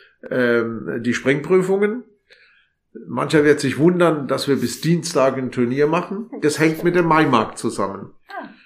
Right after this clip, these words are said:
Speaker 1: Beim Maimarkt ist der sogenannte Maimarkt-Dienstag der Abschlusstag, der Höhepunkt und Abschlusstag. Und da findet auch in der Regel der große Preis des, äh, Reitturniers statt.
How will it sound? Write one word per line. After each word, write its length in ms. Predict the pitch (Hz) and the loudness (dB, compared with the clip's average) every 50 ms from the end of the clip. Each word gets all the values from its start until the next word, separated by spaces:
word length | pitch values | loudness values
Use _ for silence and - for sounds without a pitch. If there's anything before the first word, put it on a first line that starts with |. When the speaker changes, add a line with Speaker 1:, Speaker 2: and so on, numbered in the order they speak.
| _ _ _ | _ _ _
Speaker 1:
Beim 200 | - 117 117 120 | 0 0 0 2
Maimarkt 560 | 120 127 139 165 180 185 196 202 196 196 - - | 2 2 2 2 2 4 2 2 2 0 -4 -4
ist 200 | 170 165 - - | -4 -4 -2 0
der 200 | 143 120 117 117 | 2 2 2 0
sogenannte 500 | - - 143 143 127 135 127 117 113 113 | 0 2 2 2 2 2 -2 -2 -2 -2
Maimarkt-Dienstag 1300 | 113 117 123 135 151 170 175 156 135 123 - - 127 131 143 156 151 - - - 90 98 107 107 - - - - _ _ _ _ _ _ - | -2 0 0 0 0 2 2 0 0 0 -2 -6 -6 -6 -6 -6 -6 -6 -4 -2 -2 -2 -2 -4 -6 -12 -20 -20 _ _ _ _ _ _ -6
der 140 | 123 123 - | -4 -2 0
Abschlusstag, 840 | 180 196 - - - 120 120 117 117 - - 107 95 90 - - - | 0 -2 -2 -4 -2 0 0 0 -2 -4 -2 -2 -2 -2 -4 -4 -2
der 160 | 117 110 113 | 0 2 6
Höhepunkt 500 | 147 180 196 190 190 - 185 175 170 - | 6 6 6 6 4 2 0 0 0 -2
und 100 | 147 - | -4 -2
Abschlusstag. 680 | - 123 - - - 123 113 - - - 110 107 - - | -2 -4 -4 -4 -6 -6 -8 -8 -8 -10 -10 -10 -6 -4
Und 220 | 117 117 113 - | -4 -4 -2 0
da 200 | 151 151 175 185 | 2 4 4 4
findet 440 | 175 - - 175 165 160 165 160 - | 4 2 0 0 2 2 0 -2 0
auch 240 | - - 151 151 151 | 0 2 2 2 0
in 100 | 131 117 | -2 -2
der 120 | 113 104 98 | -2 0 2
Regel 360 | 113 123 131 143 147 - - - - - - - - - | 2 4 4 2 0 -2 -8 -16 -20 -20 -20 -20 -4 0
der 80 | 127 123 | 0 2
große 320 | 110 123 143 135 139 143 | 6 6 6 6 6 2
Preis 320 | - - 117 123 117 - - | 0 0 -2 -2 -2 -2 -4
des, 240 | 123 117 - - - | -6 -8 -6 -4 -2
äh, 40 | 107 | 0
Reitturniers 920 | 110 113 113 113 113 - - 110 110 104 - 98 92 95 90 90 - - | 0 0 0 -2 -4 -4 -4 -4 -4 -2 -4 -6 -6 -6 -8 -10 -10 -12
statt. 360 | - - - - - - _ | -10 -10 -10 -10 -10 -14 _